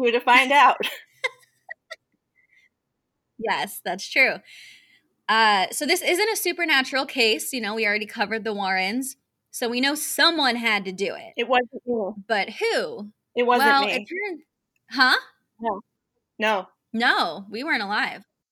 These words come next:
Speaker 2: It, although it is in Los Angeles. I'm in Los Angeles, but it is twenty nineteen, not nineteen twenty-two. So here we go. Turns out Dolly had a lover named Otto Sandhuber,
Speaker 1: These names,
Speaker 2: who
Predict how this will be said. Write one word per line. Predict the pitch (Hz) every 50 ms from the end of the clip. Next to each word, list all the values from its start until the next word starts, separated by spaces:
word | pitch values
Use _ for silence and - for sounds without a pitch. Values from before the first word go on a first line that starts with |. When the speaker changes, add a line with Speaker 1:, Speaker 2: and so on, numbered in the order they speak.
| _ _ _ _ _ _ _ _ _ _ - _ -
Speaker 2:
It, | 262 247 247 254 247 240 233
although | 233 233 233 247 247 240
it | 233 226
is | 240 285 254
in | 294 269
Los | 262 240 233 -
Angeles. | 208 202 196 165 170 196 - _ _ _ -
I'm | - 202 202 208
in | 220 - - 214 214
Los | 208 185 196 -
Angeles, | 190 165 180 196 175 180 - -
but | - 175 175
it | 175 - -
is | 180 185 180 185 - - _ _
twenty | - - 180 175 175 160
nineteen, | 156 160 165 - - 185 196 226 285 349 - _ _ _ _
not | 214 202 185 185 180 175
nineteen | 190 180 180 196 - 185 196 196
twenty-two. | - 175 170 185 190 - - - - 202 _ _ _ - - - _ _ _ _
So | - - - 220 208 202 202 202 202 196 196 196 202 202
here | - 254 262 277
we | 277 226
go. | 214 196 196 196 202 214 226 - _ - _ _ _ _ _ _
Turns | - - 294 311 339 277
out | 247 214 196 208 233 - - 208 -
Dolly | - 220 214 233 262 277 302
had | 285 269 240 214
a | 208
lover | 196 202 208 247 277 240 233 220
named | 214 190 190 196 202 - - _
Otto | - 196 202 214 226 254 262 285
Sandhuber, | 285 - - 233 226 214 220 233
Speaker 1:
These | 240 269 294 -
names, | 285 285 285 311 330 320 320 - _
Speaker 2:
who | 269 285 277 277 339 -